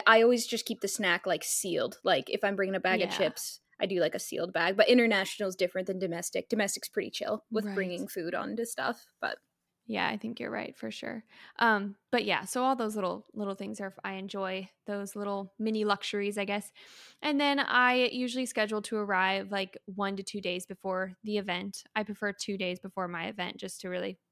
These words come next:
Speaker 2: you know, uh, account for potential delays or cancellations and stuff. And, uh, then I fly back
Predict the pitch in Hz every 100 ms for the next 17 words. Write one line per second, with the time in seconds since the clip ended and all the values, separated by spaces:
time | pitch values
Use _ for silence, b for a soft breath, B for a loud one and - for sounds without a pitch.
0 | _ 233 214 196 - _ B B B -
1 | 214 202 - - 214 214 208 190 - 208
2 | 190 190 185 170 170 180 180 180 185 -
3 | - 208 214 226 208 - - B B B
4 | B - 240 226 220 220 220 214 220 220
5 | 214 214 214 214 214 220 220 208 208 214